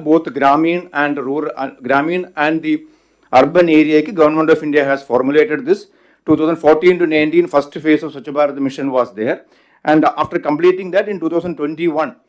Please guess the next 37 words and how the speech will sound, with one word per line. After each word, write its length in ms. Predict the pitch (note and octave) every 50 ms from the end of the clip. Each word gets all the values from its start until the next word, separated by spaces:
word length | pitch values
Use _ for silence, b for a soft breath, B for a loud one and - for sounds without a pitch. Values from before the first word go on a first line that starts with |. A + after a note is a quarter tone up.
| _ _ _ _ _ _ _ - D#3
second 260 | - F3+ F3+ F3+ E3 -
phase 180 | E3+ E3 E3 D#3
Swachh 160 | C3 D3+ D3 D3
Bharat 160 | D3+ D3+ D3+ C#3
Mission 160 | - D#3+ D#3+ C#3 B2+
launch 220 | A#2+ C3+ C#3 C3+ A#2+
అయింది. 120 | A2+ A2+ A#2+ C#3
We 40 | C#3+ C#3+
are 60 | C#3 C#3
now 60 | D3 D3+ D3
in 40 | D3 G#3+
the 40 | - _ D#3
second 220 | C#3 - E3 E3+ E3+ D3+
phase 160 | C#3+ C#3 E3+
of 80 | G3+
Swachh 180 | - D3 - D3 C3
Bharat 180 | C#3 C3+ B2 A#2+ A2
Mission. 200 | G2+ - - _ _ _ _ _ _ _ _ _ _ _ _ _ _ _ _ _ _
ఆ 120 | C3+ D#3 F#3 G3 G3+ G3+
ఒక 80 | G#3+ G#3 G3 -
స్ఫూర్తితో, 540 | _ E3 F3 F#3+ - - G#3 G3 - A#2 - _ _ _ _ _ _ _ _ _ _ _ _ _ _ _ _ _ _ _ _ _ _ _ _
ఆ 40 | B2 B2+ D3
మనం 160 | D#3 E3 D#3+ D3+ C#3 C#3+
Government 280 | D#3 E3 F3+ F#3 F#3 F#3+
of 120 | F3+ F#3 F#3
India 140 | F3 F3 D3+ D#3+
చేసిన 220 | E3 E3 F#3+ F#3 F3+ -
స్ఫూర్తితో 540 | _ - D#3 F3+ E3+ - F#3+ F#3 - D3+ C#3+ E3 - - _ _ _ _ _ _ - -
Honorable 320 | D#3 E3 E3 F3 F3 F3
Chief 200 | - - E3+ D#3+ - F3+
Minister 240 | F3 E3 - -
గారు, 340 | D#3+ D#3+ D#3+ D#3 C3+ A#2 - _ _ _ _ _ _ _ _ _ _ -
ఆ, 280 | C#3 C3+ B2 B2 A#2+ A2+ _ _ _ _ _ _ -
టూ 80 | E3+ D#3+
థౌజండ్ 680 | D#3+ F3+ F3 E3+ F3 F3+ F3 F3 D#3 D#3+ D#3 D3 C3+ A#2+ - C#3 - -
ట్వంటీ 300 | D#3 D3 D#3 D#3 F3+ F#3+
ఫోర్లో 600 | F#3 - D#3 D3 C#3+ C#3 B2 A#2+ B2 D3+ G#3